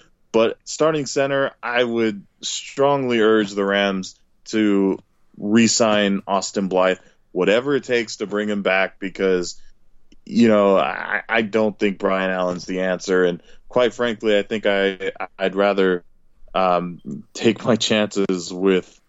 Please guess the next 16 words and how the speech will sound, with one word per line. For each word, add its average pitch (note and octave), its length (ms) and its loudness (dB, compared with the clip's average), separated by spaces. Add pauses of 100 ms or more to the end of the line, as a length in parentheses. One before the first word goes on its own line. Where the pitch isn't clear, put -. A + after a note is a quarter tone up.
(380)
with G2+ 280 0
just A2 260 -2
about G2+ 300 0
anybody G2 460 -2
else F#2 400 -4 (120)
playing F#2 280 -6
center, E2+ 520 -4 (340)
um, E2+ 600 0
whether F#2+ 320 4
it E2+ 100 -4
be F#2 120 0
Austin F#2 340 -2
Corbett F#2+ 540 0 (360)
or E2+ 540 0 (500)
somebody F2+ 420 0
else, - 320 -4